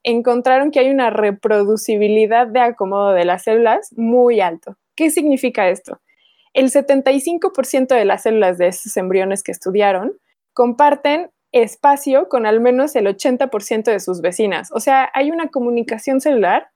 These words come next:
extremadamente alta en la gran mayoría de las células de los embriones. Y las áreas de contacto entre célula y célula,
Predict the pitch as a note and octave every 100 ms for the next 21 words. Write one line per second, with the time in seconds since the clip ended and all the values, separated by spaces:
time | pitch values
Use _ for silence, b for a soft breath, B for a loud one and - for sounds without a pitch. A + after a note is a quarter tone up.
0 | _ B3 - - A#3+ B3 C4+ B3+ B3 A#3+
1 | G#3 G#3+ G#3+ A#3 - _ _ _ - A#3
2 | A3+ G#3+ A#3 A#3 A#3 A3+ F#3+ F#3 G3 F#3
3 | - G3 F#3+ F#3 A3+ - _ _ _ -
4 | G3 G#3 F#3+ G3 F3+ F3+ - G3 - -
5 | _ B B B - - E4+ C#4 - _
6 | A3+ G#3 G#3+ C#4 D4 C4+ C4 B3 B3 C4
7 | B3+ F3+ F3+ - A3+ G#3+ F#3 F3 A#3 A3+
8 | A3+ A#3 B3 B3+ A#3+ A3 A#3